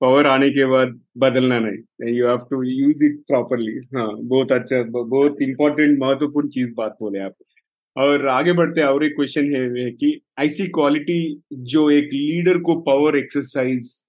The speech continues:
करते समय संतुलित कैसे रखती है? How to balance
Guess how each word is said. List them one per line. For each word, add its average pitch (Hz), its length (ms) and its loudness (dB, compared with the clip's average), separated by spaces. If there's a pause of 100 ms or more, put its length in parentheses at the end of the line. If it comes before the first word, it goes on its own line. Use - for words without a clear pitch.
(120)
करते 135 340 2
समय 123 500 -2
संतुलित 170 840 0 (360)
कैसे 131 220 -2
रखती 180 280 -4
है? 104 100 -14 (1160)
How 139 100 0
to 147 100 0
balance 135 360 2